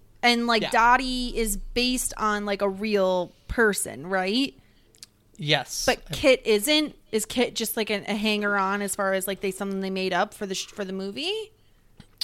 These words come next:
Speaker 2: Um, I'm not sure. I don't know. I'd have to read more into it.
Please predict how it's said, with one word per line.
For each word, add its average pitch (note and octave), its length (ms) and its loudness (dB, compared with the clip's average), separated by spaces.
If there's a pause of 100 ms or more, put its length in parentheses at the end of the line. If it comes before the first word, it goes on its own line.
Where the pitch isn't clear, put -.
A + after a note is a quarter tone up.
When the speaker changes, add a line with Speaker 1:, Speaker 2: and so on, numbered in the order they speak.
(140)
Speaker 2:
Um, G#3+ 840 4
I'm F3+ 180 0
not F4 140 0
sure. A3+ 400 2 (320)
I F3 80 -2
don't F#3 120 -2
know. F3 120 -2
I'd C#3+ 140 -4
have D#3 160 -4
to F3 80 -6
read D#3 180 -2
more D3 140 -6
into D3 260 -12
it. - 160 -10